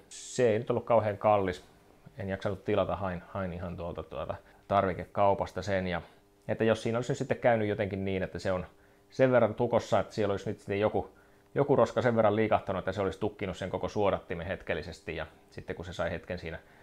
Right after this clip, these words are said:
tasaantua, niin se olisi, olisi sieltä sitten auennut taas, niin hmm, en mä tiedä. Katsotaan nyt sitten, mutta tietysti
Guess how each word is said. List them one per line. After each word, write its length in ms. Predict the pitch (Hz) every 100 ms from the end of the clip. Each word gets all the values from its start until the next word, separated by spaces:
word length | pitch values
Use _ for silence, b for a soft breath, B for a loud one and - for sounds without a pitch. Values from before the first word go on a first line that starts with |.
| B -
tasaantua, 500 | 139 131 110 107 101
niin 180 | 90
se 100 | 92
olisi, 200 | 90 82 -
olisi 240 | 95 90
sieltä 240 | - 90 80
sitten 280 | 92 - 71
auennut 500 | 92 90 80 71 -
taas, 300 | 87 80 -
niin 220 | 82 82 _ _
hmm, 220 | 151 147 139 _ -
en 100 | 156
mä 120 | 135
tiedä. 240 | 165 95 - _ _ _ _ _
Katsotaan 400 | - 113 92 101
nyt 100 | 120
sitten, 300 | 127 113 90
mutta 240 | 90 90 98 B B B B -
tietysti 500 | 113 - - 104